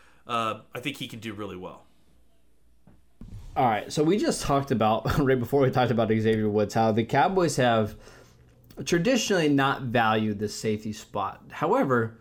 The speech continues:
Speaker 2: Woods is somebody whose contract is up after this year,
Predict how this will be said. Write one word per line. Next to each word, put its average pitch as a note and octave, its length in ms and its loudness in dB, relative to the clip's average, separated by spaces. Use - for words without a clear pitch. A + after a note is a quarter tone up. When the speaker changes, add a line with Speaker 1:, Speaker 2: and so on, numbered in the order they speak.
Speaker 2:
Woods F3+ 420 0
is G#3+ 300 2
somebody F3+ 400 2
whose C#3+ 480 4
contract C#3 580 0
is A2 140 -2
up A#2+ 240 0
after A2 340 0
this C3 260 0
year, A#2 380 2